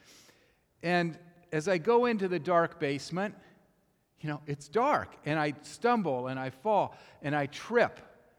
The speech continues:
And I think, "Why didn't I turn on the light?" You know. The further I go into the basement, the darker it gets.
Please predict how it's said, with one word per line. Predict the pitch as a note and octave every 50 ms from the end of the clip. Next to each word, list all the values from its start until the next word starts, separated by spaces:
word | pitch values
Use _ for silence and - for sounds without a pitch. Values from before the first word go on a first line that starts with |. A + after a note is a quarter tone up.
| _ _ _ _ _ _ -
And | C3
I | D3 D3+
think, | F3 G#3 F#3+ -
"Why | G3+ A3 - C4+
didn't | B3+ A3+ E3
I | C3 B2
turn | B2 - - C#3 C3
on | B2+ B2+
the | B2+ C3
light?" | C3+ D#3+ A#3 C#4 C4+ F3 - - - - - A2
You | A2 A#2
know. | G#2+ G2+ G2 - _ - - _ _ _ _ _ _ _ _ _ _ _ _ _ _ _ _ _ _ _ _ _ _ _ _ _ _ _ _ _ _ _ _
The | - B2+
further | - - A3 A#3 A#3 A3 G#3+ F#3+
I | E3+ D#3+
go | D#3 C3 E3+ G3 F#3+ F3+ E3+ D#3+ E3 E3+ E3+ E3 - - - -
into | - F3+ G#3 G3+ F#3
the | D#3 D#3+
basement, | B2+ D3 C3+ C3+ C3 - - G3 G#3 -
the | F#3
darker | E3 - D#3+ C#3+ C#3+ C#3+ C#3 - E3 D#3+
it | E3 F3 E3
gets. | - - B3 C4 F3+ F#2+ - - - - -